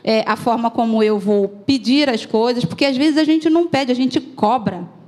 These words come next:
Eu quero isso, tem que ser do jeito que eu quero. Quem disse? Tá sendo de acordo com a Bi-, com a palavra, com a Bíblia? Não, então não é do jeito que você quer, é do jeito que ele quer,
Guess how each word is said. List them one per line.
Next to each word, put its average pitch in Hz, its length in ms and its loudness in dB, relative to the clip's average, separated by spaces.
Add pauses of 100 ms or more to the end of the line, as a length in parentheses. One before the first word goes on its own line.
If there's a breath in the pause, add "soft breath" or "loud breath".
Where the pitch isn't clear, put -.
(180)
Eu 208 120 2
quero 254 520 0
isso, - 520 -4 (160)
tem 254 140 2
que - 80 -8
ser 262 160 0
do 233 120 0
jeito 240 340 0
que - 80 0
eu 277 60 2
quero. 226 560 -2 (380)
Quem 349 180 0
disse? 392 360 -2 (1120)
Tá 208 100 -2
sendo 254 300 0
de 226 60 0
acordo 220 340 -2
com 202 100 -6
a 190 40 0
Bi-, 196 160 -4
com - 140 -10
a 185 40 -2
palavra, 196 460 -4
com 180 80 -4
a - 20 -2
Bíblia? 190 440 -2
Não, 392 360 0
então 302 320 0 (180)
não 440 160 -2
é 381 80 0
do 349 100 -12
jeito 320 200 0
que - 60 -18
você 233 160 -4
quer, 190 140 -4
é 185 40 0
do 180 80 -12
jeito 240 180 -2
que - 80 -4
ele 381 140 -2
quer, 180 320 -2